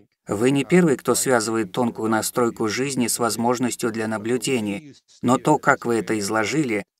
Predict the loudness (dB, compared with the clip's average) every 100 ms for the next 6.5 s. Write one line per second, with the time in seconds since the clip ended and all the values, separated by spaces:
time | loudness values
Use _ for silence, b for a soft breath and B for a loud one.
0 | -12 -4 2 4 4 2 0 0 0 2
1 | 0 2 2 2 0 -2 -2 -2 -4 -6
2 | -12 -20 _ -4 2 6 6 6 2 2
3 | 2 0 0 2 2 2 0 2 0 0
4 | -2 -2 2 2 0 -4 _ -2 2 4
5 | 2 0 2 2 2 2 2 -2 -2 -2
6 | 0 -2 -4 -14